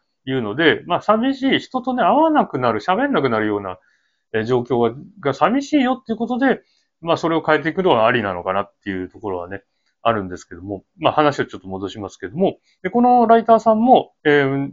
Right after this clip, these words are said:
高齢婚を推奨していまして、実際に増えているんですよと。子供を持つことはできませんが、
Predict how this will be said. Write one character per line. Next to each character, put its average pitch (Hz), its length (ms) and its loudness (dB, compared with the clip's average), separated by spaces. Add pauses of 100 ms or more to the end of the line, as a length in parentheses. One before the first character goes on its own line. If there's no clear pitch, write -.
高 190 240 6
齢 185 160 4
婚 175 180 0
を 175 60 0
推 175 220 -6
奨 160 240 -4
し - 80 -18
て 165 120 -4
い 156 40 -2
ま 156 120 -2
し - 80 -18
て、 135 100 -6
実 127 120 -8
際 165 260 -2
に 156 220 -6 (480)
増 233 120 6
え 190 60 6
て 113 180 2
い 117 60 0
る 147 140 2
ん - 20 -2
で 107 100 -2
す 131 120 -4
よ 120 80 0
と。 95 160 -8 (320)
子 175 100 -6
供 208 200 4
を 214 40 4
持 214 100 4
つ - 60 -16
こ 185 100 -8
と 151 100 2
は 131 80 4
で 123 100 2
き 147 80 0
ま 156 100 2
せ 147 120 -2
ん 123 80 -4
が、 147 160 2